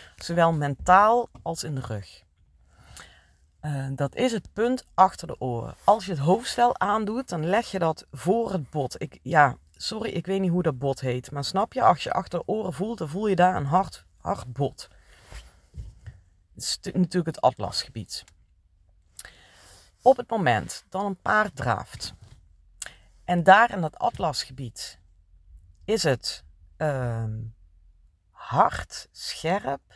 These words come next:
hoe moet ik dat zeggen? Dat is het moment dat hij uitcheckt uit zijn lijf. Ongeacht waar de hals is. Dus dat kan in de krul en uit de krul.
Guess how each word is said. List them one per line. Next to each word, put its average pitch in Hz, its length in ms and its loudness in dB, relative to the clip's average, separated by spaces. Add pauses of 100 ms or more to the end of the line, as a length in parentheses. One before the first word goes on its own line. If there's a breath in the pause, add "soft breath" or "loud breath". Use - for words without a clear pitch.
(160)
hoe 131 180 -10
moet 151 220 -2
ik 202 120 -12
dat 196 200 -8
zeggen? 202 440 -8 (1500 loud breath)
Dat 180 200 -2
is 254 180 -2
het 254 140 -6
moment 180 420 2
dat 160 140 -10
hij - 160 -18
uitcheckt - 840 -2 (160)
uit 180 220 -4
zijn 135 180 -4
lijf. 110 500 -8 (380)
Ongeacht 247 720 2
waar - 120 -6
de 156 60 -8
hals 127 340 -8
is. - 360 -16 (300)
Dus 175 160 -6
dat 180 160 -4
kan 165 280 2
in 220 180 -2
de 233 80 -4
krul 220 360 -6
en - 180 -10
uit 120 180 -4
de - 60 -18
krul. - 360 -12